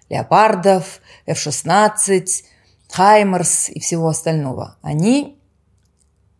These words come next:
назовём это так, благожелательно наблюдают. А бьёмся только мы.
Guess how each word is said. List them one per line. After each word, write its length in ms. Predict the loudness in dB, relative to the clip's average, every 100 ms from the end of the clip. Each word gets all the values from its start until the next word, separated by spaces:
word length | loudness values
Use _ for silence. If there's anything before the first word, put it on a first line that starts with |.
| _ -10
назовём 400 | -6 -4 -4 -4
это 120 | -6
так, 260 | -8 -12 -12
благожелательно 1080 | -6 -2 -2 -2 -2 0 0 0 -2 -4 -4
наблюдают. 1000 | -4 -4 -2 -4 -2 -2 -4 -10 -16 -20 _ _ _ _ _ _ _ -16
А 100 | -14
бьёмся 760 | -6 -2 -2 0 -2 -4 -10 -20 _ _ _
только 300 | -14 -8 -4
мы. 300 | -4 -6 0